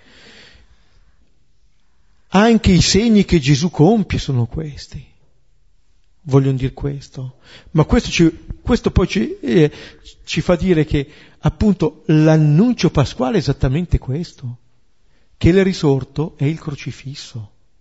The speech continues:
È il crocifisso. Per questo abbiamo ascoltato e ascoltiamo nel tempo pasquale che Gesù, quando si fa riconoscere, cosa fa? Mostra il volto, no? Mostra le mani, il costato e i piedi.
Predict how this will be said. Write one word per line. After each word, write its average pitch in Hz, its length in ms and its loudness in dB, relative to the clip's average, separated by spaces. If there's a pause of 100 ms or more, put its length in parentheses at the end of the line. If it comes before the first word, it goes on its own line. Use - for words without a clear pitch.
(680)
È - 100 -14
il 170 60 -8
crocifisso. - 840 -16 (1300)
Per 139 120 2
questo 220 260 0
abbiamo 147 260 0
ascoltato 151 640 -4
e 151 80 -2
ascoltiamo 156 420 -2
nel 143 180 -2
tempo 156 260 -4
pasquale 147 600 2 (460)
che - 100 2
Gesù, 147 340 2
quando 160 320 2
si 147 140 0
fa 151 180 2
riconoscere, 147 680 2
cosa 147 180 0
fa? 143 160 2
Mostra 151 380 0
il 156 80 -2
volto, 127 420 -4
no? 123 480 -6 (1500)
Mostra 151 380 2
le 135 120 2
mani, 147 320 0
il 170 100 -2
costato 143 500 -4
e - 20 2
i 127 80 0
piedi. 123 520 -6